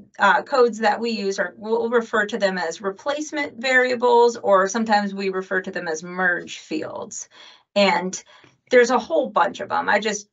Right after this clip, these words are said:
added a few basic ones here, but if you want other options, there's an option at the bottom of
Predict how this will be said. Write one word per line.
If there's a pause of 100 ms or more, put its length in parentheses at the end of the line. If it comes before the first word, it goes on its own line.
added
a
few
basic
ones
here,
but
if
you
want
other (260)
options, (1000)
there's
an
option
at
the (100)
bottom
of